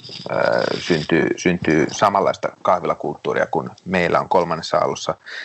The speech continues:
mielletty. Ö, k-, tää aaltokeskustelu on pikkasen sellainen, niin kuin voisi sanoa, historiallinen narratiivi ja, ja luonnollisestikin aika ja,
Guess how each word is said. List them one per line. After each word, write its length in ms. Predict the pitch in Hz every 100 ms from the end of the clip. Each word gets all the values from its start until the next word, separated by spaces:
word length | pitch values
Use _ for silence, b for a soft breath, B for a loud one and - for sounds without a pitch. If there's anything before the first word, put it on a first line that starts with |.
| B
mielletty. 600 | - 92 85 85 _ 80 - B B -
Ö, 260 | 82 82 - - - _ _ -
k-, 80 | -
tää 140 | 98 98
aaltokeskustelu 760 | 123 107 92 - 87 - 87
on 100 | 85
pikkasen 420 | - - - 90 82
sellainen, 520 | 82 80 80 76 65 -
niin 120 | - 90
kuin 240 | 85 80 - -
voisi 140 | -
sanoa, 200 | - 90
historiallinen 840 | 85 107 - - - - 60 64 76
narratiivi 640 | 80 82 - - 65 -
ja, 260 | - 62 - _ - -
ja 220 | 82 60 - - _ _ _
luonnollisestikin 1200 | 95 92 90 85 87 - 92 - 90 90 85 78 -
aika 380 | 101 92 90 85
ja, 280 | 85 85